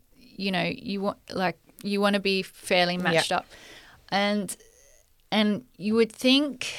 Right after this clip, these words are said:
Speaker 1: that if a woman gains mate value by losing a lot of weight, that's a threat to the male, because it's the threat to the stability of the relationship, and that would probably predict domestic violence. Might also happen the other way around as well.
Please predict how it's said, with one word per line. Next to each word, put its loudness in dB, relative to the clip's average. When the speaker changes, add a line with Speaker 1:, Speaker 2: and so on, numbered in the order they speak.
Speaker 1:
that 10
if 2
a 2
woman -2
gains -2
mate -6
value 0
by -2
losing -4
a -4
lot 0
of -6
weight, 0
that's -2
a -8
threat 0
to -12
the -8
male, -2
because -10
it's -8
the -10
threat -4
to -6
the -4
stability -2
of -6
the -2
relationship, -4
and -6
that -6
would -10
probably -2
predict -8
domestic -8
violence. -6
Might -2
also -4
happen -6
the -4
other -4
way -2
around -4
as -10
well. -6